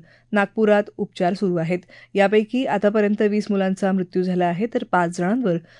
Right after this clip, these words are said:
नागपुरातल्या सरकारी आणि खासगी रुग्णालयात उपचार सुरू आहेत.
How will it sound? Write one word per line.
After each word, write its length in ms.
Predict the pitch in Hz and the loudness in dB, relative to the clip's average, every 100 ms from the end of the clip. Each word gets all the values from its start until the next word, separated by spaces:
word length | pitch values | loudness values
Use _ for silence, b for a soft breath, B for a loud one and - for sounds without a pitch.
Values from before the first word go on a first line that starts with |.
| b | b
नागपुरातल्या 600 | 220 214 240 226 220 226 | -2 0 2 0 2 0
सरकारी 480 | 220 196 185 214 277 | 2 -2 2 2 2
आणि 160 | 262 190 | 0 0
खासगी 340 | 196 185 180 180 | 0 0 2 0
रुग्णालयात 500 | 165 170 202 196 160 | 0 -2 0 -2 -4
उपचार 420 | - 208 - 175 196 | -4 -4 -2 -4 -2
सुरू 220 | 214 165 | -2 -2
आहेत. 220 | 160 175 | -4 -6